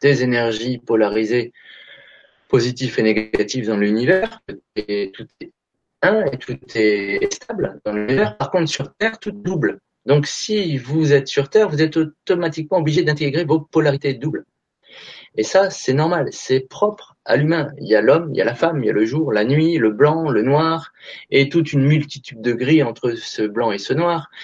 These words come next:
Donc, c'est à nous à aller chercher un maximum de polarités sans les structurer en conscience. Si je me dis, tiens, là, je suis en face d'un démon, waouh, il est fort, il est grand, il est pas beau, bah ouais, mais c'est moi qui ai projeté ça.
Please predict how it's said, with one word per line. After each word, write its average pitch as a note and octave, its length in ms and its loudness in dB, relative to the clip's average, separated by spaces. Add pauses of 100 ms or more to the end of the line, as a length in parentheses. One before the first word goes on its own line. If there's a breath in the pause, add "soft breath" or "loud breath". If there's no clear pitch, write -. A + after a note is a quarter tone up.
(180 loud breath)
Donc, C3 140 0
c'est B2+ 240 -2
à B2+ 80 6
nous D#3+ 280 4
à A2+ 100 2
aller A#2 200 6
chercher C#3 600 0
un G#2 140 -4
maximum C#3 840 -2 (720 loud breath)
de A#2 240 -2
polarités A#2 720 2
sans G3+ 440 -2
les C#3 160 4
structurer D#3+ 960 -2 (600)
en C3 140 0
conscience. C#3+ 580 -2
Si D3+ 200 -6
je C3+ 120 -2
me C#3+ 100 4
dis, D3 200 0
tiens, E3 340 0
là, C3 160 4
je C3 80 -2
suis - 140 -4
en A#2+ 140 -4
face A#2+ 260 -2
d'un A2 160 -2
démon, C#3+ 600 0
waouh, B2 500 2
il A2 220 0
est A2 80 6
fort, D#3+ 400 6
il A#2 80 0
est A2 100 6
grand, C#3 300 2
il A#2 100 4
est G#2 80 6
pas A#2 220 4
beau, D#3 180 6
bah C3 140 4
ouais, D3+ 100 4
mais A#2+ 100 0
c'est - 140 -4
moi D#3 140 2
qui D3 100 -4
ai A#2 40 -6
projeté A2 340 -8
ça. - 200 -16